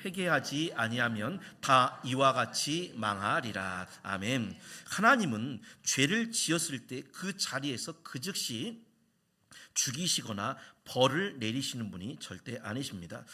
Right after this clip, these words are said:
베드로후서 삼 장 십오 절에 보면 하나님은 오래 참으시는 분이다라고 말씀하고 있죠.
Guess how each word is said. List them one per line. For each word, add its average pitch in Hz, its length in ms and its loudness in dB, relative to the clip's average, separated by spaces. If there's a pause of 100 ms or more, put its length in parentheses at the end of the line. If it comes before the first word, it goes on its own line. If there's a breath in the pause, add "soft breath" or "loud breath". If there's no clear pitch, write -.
(280 loud breath)
베드로후서 160 420 6
삼 170 180 -2
장 180 160 0
십오 208 300 0
절에 185 220 -2
보면 135 340 -6
하나님은 151 580 0 (420 loud breath)
오래 160 400 -2
참으시는 196 680 -6
분이다라고 117 680 -4
말씀하고 117 560 -4
있죠. - 280 -12